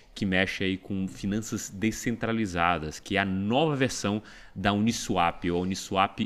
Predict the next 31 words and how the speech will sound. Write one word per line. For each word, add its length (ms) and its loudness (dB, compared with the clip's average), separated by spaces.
V 260 -2
quatro, 640 0
né? 160 -6
Como 140 -4
vocês 100 -8
estão 140 -4
acostumados 500 -6
aqui, 220 -4
meus 160 -2
dois 180 2
co-hosts. 720 -2
Do 140 4
meu 140 6
lado 260 8
direito, 580 4
a 40 4
grande 320 0
estrela 440 2
do 120 4
dia 260 6
aqui 160 2
que 140 0
vai 140 6
ajudar 240 4
a 40 8
gente 220 0
a 20 -6
entender 300 2
a 40 6
V 140 0
quatro, 640 0